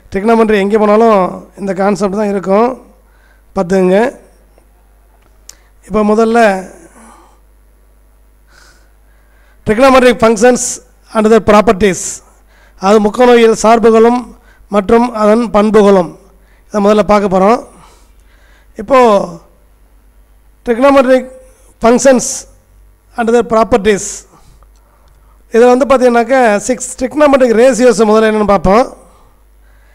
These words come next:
அதில் பாருங்க, பிங்கிற ஒரு point, let P X, comma, Y be a point other than the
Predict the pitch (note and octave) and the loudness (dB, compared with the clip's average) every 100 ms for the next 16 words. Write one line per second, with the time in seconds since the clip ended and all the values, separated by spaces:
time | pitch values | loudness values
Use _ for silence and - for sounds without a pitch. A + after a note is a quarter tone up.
0 | _ _ - F3 G#3 G3 C4+ C#4 B3 C4 | _ _ -10 -4 -2 2 2 2 2 2
1 | D4+ D4 - - _ _ _ _ _ _ | 0 -2 -12 -20 _ _ _ _ _ _
2 | _ _ _ B3+ C#4 C4+ C4 A#3 A3 A3+ | _ _ _ -2 0 2 2 2 2 2
3 | A#3 A3 B3+ C#4 B3+ G#3 A#3 G#3+ F#3+ - | 2 2 0 0 -6 -16 -8 -6 -6 -6
4 | B3 C4 B3+ - _ _ _ _ _ _ | -4 -4 -6 -12 _ _ _ _ _ _
5 | _ _ _ _ _ - A#3 - - A#3+ | _ _ _ _ _ -8 -8 -6 -2 0
6 | A#3 A#3 A3+ G#3 G#3 G3+ A3 A#3 A#3+ B3 | 2 2 0 0 -2 -2 2 2 4 0
7 | A#3+ - _ _ _ _ _ _ _ _ | -4 -20 _ _ _ _ _ _ _ _
8 | _ _ _ _ _ _ _ _ _ _ | _ _ _ _ _ _ _ _ _ _
9 | _ - G#3+ A#3+ A#3 A#3 A#3 A#3+ A3+ G#3+ | _ -10 -2 2 2 0 -2 -10 -4 -2